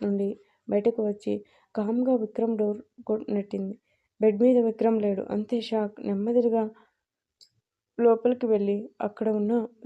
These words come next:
విక్రమ్ రిపోర్ట్స్ అన్ని ఫొటోస్ తీసింది. బాత్రూంలో ఈ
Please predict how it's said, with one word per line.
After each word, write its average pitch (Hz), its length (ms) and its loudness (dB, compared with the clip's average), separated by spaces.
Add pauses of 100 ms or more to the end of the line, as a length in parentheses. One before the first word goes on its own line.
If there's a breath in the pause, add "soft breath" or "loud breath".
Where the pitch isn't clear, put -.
(100)
విక్రమ్ 240 380 -2
రిపోర్ట్స్ 220 440 -4
అన్ని 202 300 -2
ఫొటోస్ 208 340 -4
తీసింది. 202 640 -6
బాత్రూంలో 220 680 -2 (400)
ఈ 208 200 0